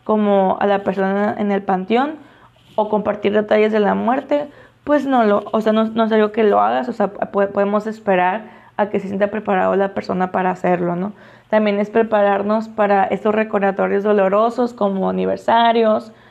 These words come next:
días festivos o incluso otras ocasiones especiales, pues pueden ser bastante dolorosos, ¿no? No hay que,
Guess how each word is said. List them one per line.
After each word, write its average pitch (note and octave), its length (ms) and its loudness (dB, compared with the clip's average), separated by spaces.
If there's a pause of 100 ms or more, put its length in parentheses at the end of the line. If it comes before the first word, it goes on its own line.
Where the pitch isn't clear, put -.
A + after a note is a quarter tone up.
(180)
días G#3+ 280 0
festivos A3+ 760 0 (240)
o A3+ 60 -2
incluso G#3+ 300 2
otras G#3+ 280 -2
ocasiones G3+ 520 -4
especiales, G#3+ 840 -2 (260)
pues A3+ 160 2
pueden G3+ 400 0
ser G#3 320 2
bastante G#3 420 -2
dolorosos, F#3+ 640 0
¿no? A3 240 -2 (300)
No A3 140 0
hay G#3+ 160 2
que, A3+ 480 -2